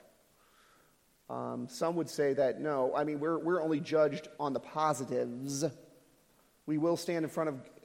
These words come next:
this, uh, the, the white throne, we will stand th-, in front of the throne, um,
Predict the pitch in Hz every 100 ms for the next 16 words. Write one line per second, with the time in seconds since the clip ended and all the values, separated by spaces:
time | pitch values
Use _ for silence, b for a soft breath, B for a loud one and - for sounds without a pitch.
0 | - - - - 143 143 135 135 139 131
1 | 160 - - 160 160 160 156 147 151 151
2 | 160 151 - 156 170 156 151 143 - 151
3 | 160 160 156 156 b b b b b b
4 | b b _ - 131 131 127 127